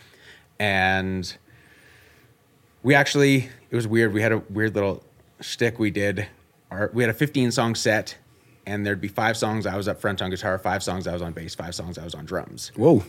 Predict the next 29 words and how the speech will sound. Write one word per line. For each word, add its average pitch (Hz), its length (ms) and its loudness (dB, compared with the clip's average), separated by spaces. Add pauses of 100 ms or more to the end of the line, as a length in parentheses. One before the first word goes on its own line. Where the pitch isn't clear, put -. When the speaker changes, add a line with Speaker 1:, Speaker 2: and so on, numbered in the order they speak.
Speaker 1:
And 98 100 -6
we 104 80 -2
would 98 120 -2
all 92 140 -2
switch, - 600 -6
and 98 100 -4
that 92 140 -4
was, 95 120 -6
like, 98 120 -4
our 92 140 -4
little 90 320 -6 (1080)
shtick - 400 -4
we 92 140 -4
had. 87 340 -12 (200)
Speaker 2:
To, 175 180 2 (100)
so 139 240 6
to, 127 260 2 (180)
to 143 100 6
pull 156 220 8
that 127 260 6
off, 95 440 0 (240)
to 139 80 0
be 139 60 10
able 135 120 8
to 113 40 -4
play 127 160 8
three 135 220 6
different 123 360 4 (140)
instruments, 123 720 2